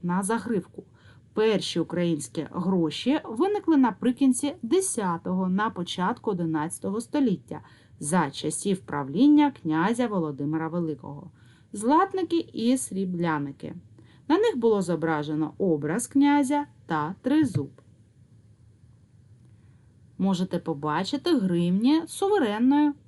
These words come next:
України, які увійшли в обіг з тисяча дев'ятсот дев'яносто шостого року. Якраз на світлині зображені також гривні Української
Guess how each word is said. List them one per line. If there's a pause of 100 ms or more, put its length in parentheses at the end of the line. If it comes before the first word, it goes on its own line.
України, (180)
які
увійшли
в
обіг (220)
з (380)
тисяча
дев'ятсот
дев'яносто
шостого
року. (400)
Якраз
на
світлині (300)
зображені
також
гривні (160)
Української